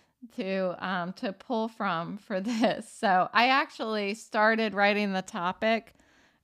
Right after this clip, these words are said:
earlier this morning before this event happened. And, um, and so I thought, "Oh, this is an example I can, I can use for my podcast." So, um, when I was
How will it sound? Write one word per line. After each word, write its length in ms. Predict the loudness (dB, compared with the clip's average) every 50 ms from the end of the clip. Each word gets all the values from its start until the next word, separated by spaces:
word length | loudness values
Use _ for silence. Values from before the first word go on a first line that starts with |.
| _ _ _ 0
earlier 480 | 2 2 4 4 4 2 2 2 0 0
this 320 | 0 -4 -6 -6 -6 -2
morning 540 | 0 2 2 4 2 2 2 0 -2 -2 -4
before 560 | -6 -6 -8 -8 _ -4 -2 0 0 0 0
this 320 | 0 -2 -4 -4 -8 -12 -12 -8
event 520 | -6 -6 -4 -2 -2 -2 -2 -2 -6 -10 -14 -14 -4
happened. 760 | 0 2 2 2 2 0 -2 -2 -2 0 0 -2 -4 -4 -8 -12 _ _
And, 480 | 0 2 4 4 4 4 2 2 0 0
um, 480 | 0 0 0 0 -2 -2 -2 -4 -6 -10 -14 _ _ _ _ _ _ -2
and 200 | 0 0 0 0
so 100 | 2 2
I 140 | 4 4 2
thought, 340 | 2 2 4 4 4 2 0 0
"Oh, 540 | 0 2 2 2 2 2 2 0 0 -2 -4
this 260 | -4 -6 -6 -6 -6
is 140 | -8 -8 -6
an 160 | -4 -2 -2
example 800 | -2 -2 -2 -4 -4 -4 -4 -4 -4 -4 -2 -2 0 0 -2 -2 -2
I 220 | -2 -2 -2 -4
can, 380 | -4 -4 -4 -2 -2 -4 -6 -8 -14 -20 -20 -12 _
I 200 | -6 -4 -4 -4
can 280 | -6 -6 -4 -4 -2 -2
use 600 | -2 -2 -2 -2 -4 -4 -6 -8 -10 -14 -16 _
for 460 | -8 -4 -2 -2 0 0 -2 -2 -4 -4
my 220 | -6 -6 -6 -6
podcast." 640 | -6 -4 -4 -4 -4 -4 -4 -6 -4 -4 -6 -8 -12 -18 -14 -4 0
So, 380 | 2 4 4 4 2 0 -4 _ _ _ _ _ _ _ _ _ _ _ _ _ _ _ _ _ -18 -14 _ -4
um, 340 | -2 0 0 0 0 -2 -4 -8 _ _ _ _ _ -4
when 220 | 0 2 2 2
I 220 | 2 0 0 0
was 260 | 0 -2 -4 -4 -6